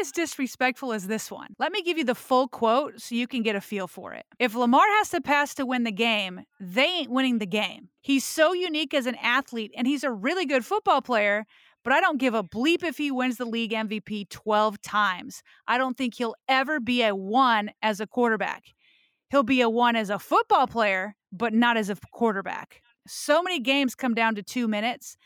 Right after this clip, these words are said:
and that is why the Ravens have a hard time advancing even when they are a good on defense.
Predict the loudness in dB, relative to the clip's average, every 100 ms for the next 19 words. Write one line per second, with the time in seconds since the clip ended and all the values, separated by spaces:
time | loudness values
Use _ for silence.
0 | _ -4 0 2 0 0 0 0 0 -2
1 | -2 -2 -4 -4 -4 -2 2 2 2 -2
2 | -2 -2 -4 -4 -4 -6 -10 -12 _ _
3 | -4 -2 0 0 2 2 2 2 0 -2
4 | 0 4 4 0 -2 -4 0 2 2 -2
5 | -8 -12 -20